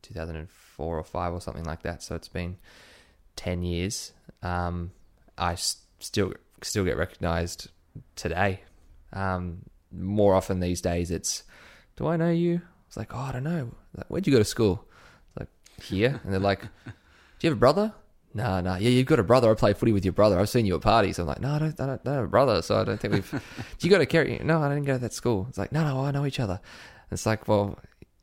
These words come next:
Speaker 1: you kind of know. It's like, well, maybe you might,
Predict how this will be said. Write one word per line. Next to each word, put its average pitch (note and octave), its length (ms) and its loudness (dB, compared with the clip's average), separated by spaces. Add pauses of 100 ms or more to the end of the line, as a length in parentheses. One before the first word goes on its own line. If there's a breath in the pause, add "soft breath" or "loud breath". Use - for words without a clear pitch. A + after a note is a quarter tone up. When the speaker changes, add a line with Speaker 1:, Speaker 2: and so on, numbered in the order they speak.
Speaker 1:
you - 120 -20
kind G#2+ 240 0
of F2+ 120 -4
know. G2 260 2
It's F#2+ 100 -2
like, F2 180 2
well, G2 160 -4
maybe A#2 340 0
you A2 180 0
might, G#2+ 420 0